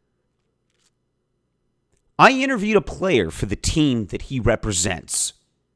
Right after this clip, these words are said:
It ended up being a one-on-one the day before the Heritage Classic being played in Calgary. Ooh, the plot thickens. There's only two teams. You might start figuring things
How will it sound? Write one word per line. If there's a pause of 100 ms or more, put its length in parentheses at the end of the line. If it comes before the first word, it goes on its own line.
(1000)
It
ended
up
being
a
one-on-one (500)
the
day
before (1800)
the
Heritage
Classic
being
played
in
Calgary. (920)
Ooh, (460)
the
plot
thickens.
There's
only
two
teams.
You
might
start
figuring
things